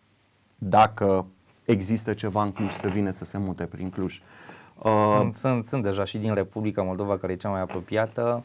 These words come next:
Speaker 1: și
Speaker 2: până
Speaker 1: din
Speaker 2: la
Speaker 1: România
Speaker 2: țări
Speaker 1: și
Speaker 2: din,
Speaker 1: din
Speaker 2: uh,
Speaker 1: afară.
Speaker 2: din, uh, America Latina.
Speaker 1: Noi chiar avem colegi în Vertiv care nu sunt din România și s-au mutat. Avem un program în care oamenii se fac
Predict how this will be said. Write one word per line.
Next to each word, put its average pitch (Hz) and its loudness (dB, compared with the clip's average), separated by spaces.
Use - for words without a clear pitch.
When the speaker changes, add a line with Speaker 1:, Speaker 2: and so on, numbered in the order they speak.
Speaker 1:
și - -12
Speaker 2:
până 165 8
Speaker 1:
din - 10
Speaker 2:
la 190 8
Speaker 1:
România 139 6
Speaker 2:
țări 127 2
Speaker 1:
și 135 4
Speaker 2:
din, 139 4
Speaker 1:
din 135 6
Speaker 2:
uh, 131 4
Speaker 1:
afară. 131 2
Speaker 2:
din, 123 -8
uh, 127 -2
America 123 0
Latina. 113 -2
Speaker 1:
Noi 131 6
chiar 165 0
avem 156 2
colegi 131 -2
în 101 0
Vertiv 101 0
care 123 -2
nu 127 2
sunt 135 -2
din 127 -2
România 107 -2
și 127 -6
s-au 110 -2
mutat. 95 0
Avem 110 2
un 151 6
program 120 0
în 117 0
care 107 -4
oamenii 113 0
se 110 -16
fac 113 -4